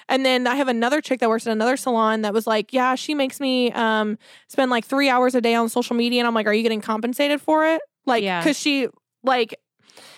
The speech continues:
Speaker 1: so, like, she's not allowed to book clients in that block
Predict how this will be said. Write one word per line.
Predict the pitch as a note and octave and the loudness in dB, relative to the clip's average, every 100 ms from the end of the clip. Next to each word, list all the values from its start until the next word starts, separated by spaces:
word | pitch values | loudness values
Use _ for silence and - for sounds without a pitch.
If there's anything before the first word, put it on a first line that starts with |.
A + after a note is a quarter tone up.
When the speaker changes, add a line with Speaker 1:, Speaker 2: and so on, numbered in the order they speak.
| - _ _ _ _ _ _ | -20 _ _ _ _ _ _
Speaker 1:
so, | - E4+ | 0 2
like, | C#4+ A#3+ A3 | 4 0 -6
she's | - D#4 C#4 | -4 -2 0
not | B3+ | 2
allowed | B3 | 2
to | |
book | A#3 A#3 | 0 -4
clients | - A#3 A3+ A3 | -2 0 0 -2
in | A#3+ | -2
that | G#3+ G#3 | -2 -2
block | A3 G#3 G3+ A3+ - | 0 2 2 0 -8